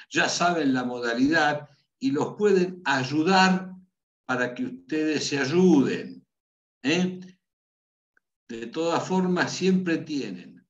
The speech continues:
al docente de cada comisión o me tienen a mí como el titular para enviarme un mail, hacerme intermedio una pregunta, es decir, todo lo que ustedes consideren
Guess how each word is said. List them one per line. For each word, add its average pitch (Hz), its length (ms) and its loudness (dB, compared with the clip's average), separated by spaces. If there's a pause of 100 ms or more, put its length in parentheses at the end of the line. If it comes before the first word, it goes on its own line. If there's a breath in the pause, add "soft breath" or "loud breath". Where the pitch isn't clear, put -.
al 113 200 -10
docente 180 720 -2
de 139 160 -8
cada 147 340 -10
comisión 139 760 -6 (220)
o 107 160 -14
me 110 140 -10
tienen 139 400 -6
a 147 80 -6
mí 208 300 -6
como 117 260 -12
el 113 100 -16
titular 202 920 -6 (460)
para 160 580 -6 (260)
enviarme 143 600 -6
un 147 140 -4
mail, 196 460 -2
hacerme 139 600 -8 (160)
intermedio 139 580 -6
una 131 200 -6
pregunta, 180 600 -4
es 143 60 -8
decir, 143 360 -12
todo 247 340 -4
lo 147 200 -4
que 127 80 -12
ustedes 185 560 -8
consideren 117 840 -6